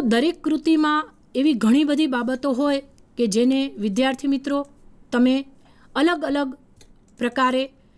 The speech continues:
પ્રવૃત્તિમાં લઈ શકો. એ કોઈ પણ સ્વરૂપ હોઈ શકે. તમે એના મોડેલ ચાર્ટ્સ તૈયાર કરી શકો, પ્રોજેક્ટ સ્વરૂપે આપી શકો, અથવા તો તમે એને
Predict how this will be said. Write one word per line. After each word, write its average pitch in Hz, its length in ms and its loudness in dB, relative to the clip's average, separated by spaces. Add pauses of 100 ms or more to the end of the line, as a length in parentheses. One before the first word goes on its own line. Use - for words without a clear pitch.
(600)
પ્રવૃત્તિમાં 247 600 0
લઈ 208 120 0
શકો. 165 300 -8 (960)
એ 330 80 -2
કોઈ 349 220 0
પણ 370 240 -2 (500)
સ્વરૂપ 277 340 0
હોઈ 262 160 2
શકે. 254 300 -4
તમે 254 200 0
એના 254 160 2
મોડેલ 226 400 2 (220)
ચાર્ટ્સ 240 420 -2
તૈયાર 247 340 -2
કરી 247 200 -2
શકો, 240 280 -6 (920)
પ્રોજેક્ટ 226 380 0
સ્વરૂપે 247 360 -2
આપી 233 200 -2
શકો, 226 300 -4 (1040)
અથવા 285 320 -2
તો 320 160 -2 (840)
તમે 277 240 2
એને 277 220 2